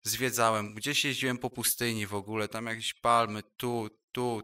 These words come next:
tu jakiś domek, tam jakiś gość mi wyskakuje. Z jakimś samochodem, z jakimś domkiem na środ-, środku pustyni. Tu widzę jakiś apartament na wzgórzu. Lecę, wchodzę sobie, roz-, rozwalam, roboty mi wyskakują.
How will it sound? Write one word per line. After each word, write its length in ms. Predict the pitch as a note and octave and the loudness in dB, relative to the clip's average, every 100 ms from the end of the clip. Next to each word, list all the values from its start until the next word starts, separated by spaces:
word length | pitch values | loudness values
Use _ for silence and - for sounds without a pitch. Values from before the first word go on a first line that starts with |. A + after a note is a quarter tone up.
| - | -6
tu 120 | B2 | 0
jakiś 400 | A2+ - G#2 G2 | 0 0 -6 -4
domek, 440 | G#2+ G#2 G2+ G2 - - - _ | 0 0 -2 -4 -14 -20 -20 _
tam 220 | B2 A#2+ | -2 0
jakiś 320 | A2 G#2+ G2 | 0 -2 -6
gość 300 | F#2+ G#2+ G#2 | -4 -4 -4
mi 100 | G2+ | -8
wyskakuje. 680 | F#2 F#2+ - F#2+ - F#2+ F2+ E2+ _ _ _ _ _ _ _ - F2+ | -6 -6 -6 -10 -8 -6 -6 -8 _ _ _ _ _ _ _ -8 -6
Z 40 | |
jakimś 320 | F2+ F2+ F2 | -6 -8 -6
samochodem, 640 | - F2 E2+ - F2+ F2 E2+ | -4 -4 -8 -6 -6 -6 -10
z 40 | |
jakimś 400 | E2 - F2+ E2+ | -10 -12 -16 -14
domkiem 400 | F2+ F2+ F2 F2 | -10 -10 -10 -14
na 120 | F2 F2 - | -14 -18 -18
środ-, 320 | - F#2 E2+ - | -12 -10 -10 -10
środku 360 | - F#2 - - | -8 -8 -12 -16
pustyni. 400 | F#2+ - F#2+ F#2 | -12 -8 -8 -8
Tu 160 | A2+ | -8
widzę 220 | G#2+ F#2 | -8 -6
jakiś 300 | F2+ F2+ F2 | -6 -6 -6
apartament 760 | F#2+ - F#2+ - G#2+ G2 F#2+ - - C3 - | -6 -4 -6 -2 -2 -2 -8 -10 -12 -14 -6
na 140 | G#2 | -2
wzgórzu. 460 | G2 F#2 G2 G2 F#2 | 0 -2 -2 -4 -4
Lecę, 380 | G2 B2 - G2+ | -2 -2 -2 -8
wchodzę 400 | - G#2+ A2 F2+ | -6 -4 -4 -2
sobie, 300 | - G2 F#2+ | -4 -2 -2
roz-, 240 | F#2+ F2 - | -2 -4 -4
rozwalam, 540 | G#2+ G2+ G2+ A#2 G2 | -2 0 2 2 0
roboty 360 | G2 F#2 A#2+ G2 | -2 -4 -6 -6
mi 140 | F#2 | -8
wyskakują. 640 | F2+ - F#2 - G#2+ G2 | -6 -4 -4 -6 -4 -6